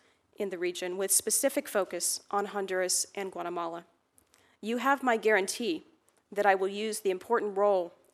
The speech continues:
of the U S ambassador to bring all parties together, to serve as the convener and the facilitator of ideas,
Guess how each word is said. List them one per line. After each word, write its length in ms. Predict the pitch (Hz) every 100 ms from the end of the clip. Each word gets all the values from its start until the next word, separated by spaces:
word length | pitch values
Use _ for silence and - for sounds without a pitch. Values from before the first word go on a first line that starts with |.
| -
of 200 | 202 190
the 80 | 202
U 100 | 190
S 160 | -
ambassador 600 | 196 185 180 - 170 170 _ _ _ -
to 120 | 208
bring 220 | 220 214
all 180 | 214 220
parties 360 | 220 214 196
together, 420 | - 202 170 165 - _ _ _ _ _
to 140 | - 214
serve 280 | - 220 208
as 100 | -
the 80 |
convener 640 | 226 208 202 247 220 170 180 _ _ _ -
and 160 | 202
the 60 | 196
facilitator 840 | 202 - 226 220 214 190 170 170 - -
of 160 | 202 180
ideas, 560 | 175 180 160 160 -